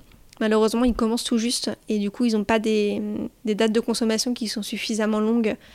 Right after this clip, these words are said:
pour que je puisse les utiliser pour mes pâtes à tartiner, mais j'espère que ça va venir. Euh, pour en revenir à mes projets, parce que tu me demandais ça aussi, je peux en parler maintenant parce que c'est la semaine prochaine. J'en ai pas encore parlé sur les réseaux, mais du coup, je vais le faire.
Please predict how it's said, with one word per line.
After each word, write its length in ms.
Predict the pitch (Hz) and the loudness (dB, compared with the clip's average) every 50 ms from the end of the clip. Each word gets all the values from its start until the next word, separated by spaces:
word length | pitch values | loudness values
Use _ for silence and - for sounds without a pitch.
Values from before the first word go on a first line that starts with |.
| - - - - | -20 -20 -16 -12
pour 100 | - 226 | -10 -2
que 100 | - 247 | -2 0
je 80 | 226 - | -2 -2
puisse 220 | - - 233 - | -4 -4 -4 -2
les 100 | 240 220 214 | 0 0 0
utiliser 300 | 196 - 220 208 208 214 | 0 -2 -2 0 0 0
pour 100 | - 226 | 0 0
mes 120 | 214 208 | 0 0
pâtes 180 | 202 202 202 - | 0 -2 -2 -4
à 60 | 196 | -4
tartiner, 500 | - 196 - - - 233 226 254 285 320 370 | -6 -6 -8 -4 -2 0 2 2 2 0 0
mais 140 | 226 214 202 | 0 0 2
j'espère 420 | - 220 - - - 247 254 - | 0 0 -2 -2 -4 -4 -6 -4
que 100 | - 208 | -6 -6
ça 160 | 202 - 208 202 | -4 -2 -2 -2
va 100 | 196 196 | -2 0
venir. 380 | 202 208 233 269 285 233 240 - - - - - - - - - - - - - - | 0 0 2 2 0 0 -4 -6 -8 -18 -20 -20 -20 -20 -20 -20 -20 -20 -12 -8 -6
Euh, 720 | 214 208 220 247 226 226 226 226 247 233 220 254 254 - - _ - 254 - | -4 -4 -4 -4 -6 -6 -6 -6 -6 -6 -8 -8 -10 -10 -14 _ -16 -14 -6
pour 120 | - 233 226 | -4 0 0
en 100 | 226 220 | 2 2
revenir 320 | 220 220 220 220 226 226 | 2 2 2 2 2 2
à 40 | 220 | 2
mes 100 | 214 208 | 0 0
projets, 360 | 196 - - 226 214 233 233 | -2 -2 -2 0 0 0 0
parce 140 | 254 - - | -2 -4 -6
que 80 | - 214 | -8 -6
tu 160 | - - 240 | -4 -4 -4
me 180 | 202 202 202 214 | -2 -2 -2 -2
demandais 360 | 208 208 208 208 208 214 214 | -2 -2 -2 -2 -2 -2 -2
ça 180 | - - 247 247 | -2 0 2 2
aussi, 360 | 247 233 - - 247 277 311 - - - - - - - - - - - - - | 2 2 2 0 -2 -2 -2 -6 -14 -20 -20 -20 -20 -20 -20 -20 -20 -20 -12 -10
je 100 | - - | -8 -2
peux 100 | - 240 | 0 0
en 80 | 220 208 | 0 2
parler 300 | 220 208 208 214 226 226 | 0 0 0 0 0 0
maintenant 260 | 214 214 214 233 220 | 0 0 0 -2 -4
parce 80 | 226 | -4
que 80 | - 220 | -4 -6
c'est 120 | - 226 | -4 -4
la 60 | 208 208 | -6 -4
semaine 180 | - 240 226 | -4 -6 -6
prochaine. 380 | - - 226 - - 226 233 254 - | -6 -4 -4 -4 -2 -2 -4 -4 -6
J'en 140 | - 233 214 | -4 -2 -2
ai 60 | 202 | 0
pas 120 | - 240 | 2 2
encore 180 | 240 240 240 - | 2 2 0 -4
parlé 180 | - 233 233 233 | -4 -2 -2 -2
sur 160 | - - 240 | -2 -2 0
les 80 | 220 220 | 0 2
réseaux, 260 | 220 220 220 214 226 | 2 2 2 4 2
mais 140 | 226 214 202 | 2 2 0
du 120 | 196 202 | -2 -4
coup, 160 | - - 240 | -4 -2 0
je 60 | 233 220 | 2 2
vais 80 | 208 | 0
le 60 | 196 | -2
faire. 320 | 202 - 233 220 262 - | -2 -4 -4 -6 -6 -8